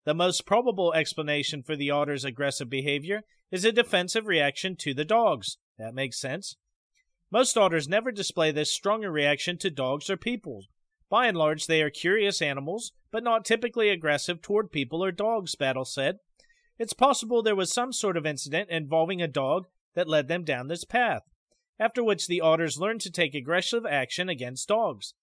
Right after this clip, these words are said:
but it's impossible to say. A twenty eleven analysis by the Oceanographic Environmental Research Society found that since eighteen seventy-five, people have reported thirty-nine wild otter attacks across the United States.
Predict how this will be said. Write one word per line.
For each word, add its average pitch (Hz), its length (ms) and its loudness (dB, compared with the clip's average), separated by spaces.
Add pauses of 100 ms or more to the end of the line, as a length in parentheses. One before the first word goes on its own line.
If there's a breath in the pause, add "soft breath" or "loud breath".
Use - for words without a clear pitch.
(140)
but 202 140 4
it's 208 140 0
impossible 156 640 0
to 196 160 -4
say. 214 420 -4 (1300)
A 151 60 -4
twenty 240 320 0
eleven 190 340 4
analysis 151 640 -2
by 156 160 4
the 147 180 -2
Oceanographic 175 1000 0 (340)
Environmental 180 680 2
Research 170 540 -2 (120)
Society 143 640 -2 (440)
found 180 180 2
that 170 140 0
since 220 340 -4
eighteen 233 460 -6
seventy-five, 202 800 -2 (300)
people 208 280 0
have 220 100 0
reported 160 560 -2
thirty-nine 196 560 0
wild 156 300 2
otter 147 240 2
attacks 139 480 -4
across 151 400 -2
the 180 100 -4
United 139 460 -6
States. - 560 -4